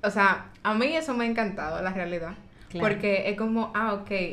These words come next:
Speaker 1: en mi, o sea, como que en mi historia abierta a todo el mundo, es como, ah, ok, yo comparto tal foto, o yo comparto tal información, o yo comparto, qué sé yo,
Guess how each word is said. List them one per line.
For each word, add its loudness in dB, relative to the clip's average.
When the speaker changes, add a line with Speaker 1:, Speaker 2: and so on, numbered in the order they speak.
Speaker 1:
en 2
mi, 4
o -6
sea, 2
como -4
que -6
en -2
mi 0
historia 4
abierta 2
a 0
todo 0
el 2
mundo, -2
es -4
como, -4
ah, 0
ok, -6
yo -2
comparto 0
tal -4
foto, 4
o 4
yo -2
comparto 0
tal -2
información, -2
o 6
yo 0
comparto, 2
qué -2
sé 0
yo, 2